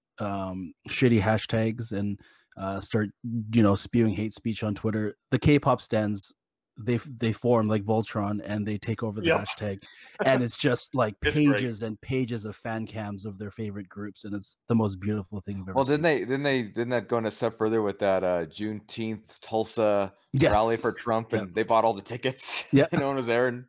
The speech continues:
Speaker 3: Trump was
Speaker 1: Yep.
Speaker 3: sad.
Speaker 1: Yep.
Speaker 3: Yeah. Anyway,
Speaker 1: It's amazing.
Speaker 3: hooray K-pop.
Speaker 1: Anyways, yeah, hooray K-pop.
Speaker 3: K-pop kicks
Speaker 1: Um,
Speaker 3: ass.
Speaker 1: they do.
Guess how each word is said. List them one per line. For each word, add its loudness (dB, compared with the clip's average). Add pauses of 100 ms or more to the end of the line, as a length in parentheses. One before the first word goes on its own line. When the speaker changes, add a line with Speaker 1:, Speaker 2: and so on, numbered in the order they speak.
(120)
Speaker 3:
Trump -8
was 2
Speaker 1:
Yep. -2
Speaker 3:
sad. -2 (420)
Speaker 1:
Yep. -2 (680)
Speaker 3:
Yeah. -4
Anyway, -2
Speaker 1:
It's -4
amazing. -4
Speaker 3:
hooray 2
K-pop. 2
Speaker 1:
Anyways, -6 (300)
yeah, -2
hooray -2
K-pop. -6 (320)
Speaker 3:
K-pop 0
kicks 6
Speaker 1:
Um, 4
Speaker 3:
ass. -2 (1120)
Speaker 1:
they 4
do. 4